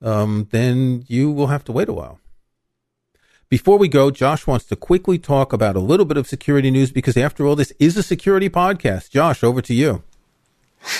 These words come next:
Speaker 2: Okay. So Apple did release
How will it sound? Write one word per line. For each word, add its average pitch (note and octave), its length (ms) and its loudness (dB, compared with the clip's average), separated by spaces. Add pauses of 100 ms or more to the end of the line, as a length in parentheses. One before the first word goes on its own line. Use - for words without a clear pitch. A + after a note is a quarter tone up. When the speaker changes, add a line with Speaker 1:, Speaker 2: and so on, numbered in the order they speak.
(180)
Speaker 2:
Okay. A#2+ 640 -4 (460)
So D3 500 4
Apple F3+ 340 2
did D#3 280 2
release D3+ 540 2